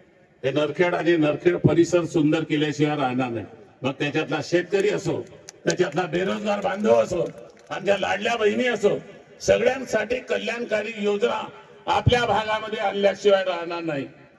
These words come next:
हे मी आपल्याला आवर्जून सांगू इच्छितो. मग शेतकऱ्याची पाण्याचा रस्ता असो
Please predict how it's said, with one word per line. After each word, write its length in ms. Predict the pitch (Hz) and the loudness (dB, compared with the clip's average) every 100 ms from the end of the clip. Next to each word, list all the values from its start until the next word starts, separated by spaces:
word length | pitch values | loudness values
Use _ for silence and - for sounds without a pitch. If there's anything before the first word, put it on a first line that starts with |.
| _ 160 | _ -4
हे 80 | |
मी 120 | 175 185 | -2 -4
आपल्याला 400 | 170 180 185 - | -4 -4 -4 -4
आवर्जून 480 | 165 180 185 196 | -4 -8 -6 -6
सांगू 280 | 165 160 151 | -6 -6 -6
इच्छितो. 380 | 151 - 135 110 - - - - | -6 -2 -4 -4 -12 -20 -10 -4
मग 80 | 170 | -2
शेतकऱ्याची 600 | 175 - 214 208 208 214 | -2 -2 0 2 2 0
पाण्याचा 460 | 202 190 214 214 220 | 0 0 0 0 0
रस्ता 200 | - 226 | 6 6
असो 260 | 220 208 | 8 6